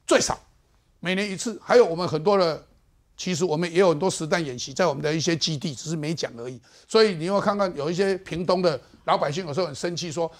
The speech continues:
：“哎，你打炮弹、榴弹跑，榴弹跑到我们这里来了啊！”国防部就赶快去啊，拍谁啦，<laughs> 啊，赔你啦，哎，因为偶尔会有榴弹会跑出去嘛。所以其实每一个国家都这样，可是他特别强调，然后来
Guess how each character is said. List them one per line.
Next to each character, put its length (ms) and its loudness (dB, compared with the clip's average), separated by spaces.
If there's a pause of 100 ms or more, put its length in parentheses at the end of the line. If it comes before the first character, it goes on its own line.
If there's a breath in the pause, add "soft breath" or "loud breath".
(120 loud breath)
：“哎， 420 4
你 120 0
打 180 2
炮 220 0
弹、 180 2
榴 160 4
弹 180 -2
跑， 220 -6 (260 soft breath)
榴 200 2
弹 200 4
跑 200 -2
到 120 6
我 80 2
们 120 -4
这 140 6
里 120 -4
来 140 -4
了 120 -6 (140 loud breath)
啊！” 140 -6
国 160 2
防 100 2
部 100 -2
就 120 0
赶 120 -6
快 80 -4
去 200 -2
啊， 180 2
拍 180 2
谁 240 -2
啦， 120 -4
<laughs> 340 2
啊， 60 4
赔 260 -2
你 200 0
啦， 260 0 (280 loud breath)
哎， 220 -4
因 100 -2
为 80 -2 (340)
偶 260 2
尔 60 4
会 120 8
有 100 2
榴 200 -4
弹 120 0
会 120 2
跑 180 -8
出 160 -10
去 160 -12
嘛。 80 -20 (300 soft breath)
所 120 4
以 40 6
其 180 2
实 120 0
每 180 0
一 40 -4
个 200 2
国 180 -2
家 140 2
都 120 0
这 80 -2
样， 80 -4
可 120 -6
是 100 -4
他 120 4
特 240 2
别 240 -8
强 260 -8
调， 160 -2 (320 loud breath)
然 100 2
后 60 4
来 120 -2